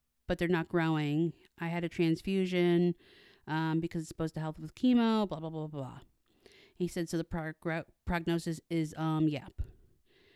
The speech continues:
And, um, we talked for a little bit, and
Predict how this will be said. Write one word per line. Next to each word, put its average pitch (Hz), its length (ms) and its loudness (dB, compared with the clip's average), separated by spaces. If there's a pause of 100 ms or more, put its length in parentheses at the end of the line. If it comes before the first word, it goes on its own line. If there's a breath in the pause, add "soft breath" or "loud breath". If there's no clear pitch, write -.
(340 soft breath)
And, 165 720 4
um, 156 600 0
we 156 80 -6
talked 160 300 -6
for 175 120 -4
a 151 40 -2
little 156 260 -4
bit, 147 480 -6
and 147 500 -2